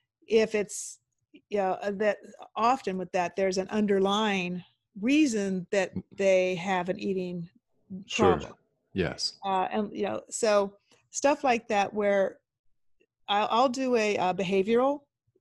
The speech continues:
Speaker 1: you know, change hypnosis to help, you know, help th-, support them in eating healthy food and, and give the p-, uh,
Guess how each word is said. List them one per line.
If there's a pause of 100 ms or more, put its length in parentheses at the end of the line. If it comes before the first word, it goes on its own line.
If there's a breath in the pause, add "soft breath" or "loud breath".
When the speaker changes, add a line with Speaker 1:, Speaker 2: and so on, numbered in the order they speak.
(140)
Speaker 1:
you
know,
change
hypnosis
to (440 soft breath)
help, (240)
you
know,
help (720)
th-,
support
them
in
eating
healthy
food
and, (100)
and
give
the
p-,
uh,